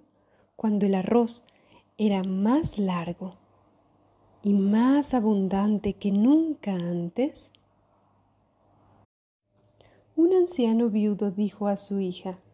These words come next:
"Nuestros graneros son muy pequeños, deberíamos construir unos más grandes". Entonces destruyeron los viejos graneros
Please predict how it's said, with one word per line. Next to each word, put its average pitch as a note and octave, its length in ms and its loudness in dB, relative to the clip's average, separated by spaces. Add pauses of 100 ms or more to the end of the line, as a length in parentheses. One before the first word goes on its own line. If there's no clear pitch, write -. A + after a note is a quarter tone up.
(1500)
"Nuestros B3+ 440 4
graneros G#3 600 0
son D#4 260 0
muy F#4+ 180 2
pequeños, F#3 760 -4 (280)
deberíamos A#3 760 2
construir G3 720 -6 (160)
unos G3+ 320 0
más A3+ 260 2
grandes". E3 600 -6 (1500)
Entonces G#3 800 0 (300)
destruyeron G#3 720 2
los D#4+ 200 0
viejos C#4+ 380 0
graneros F#3+ 720 -2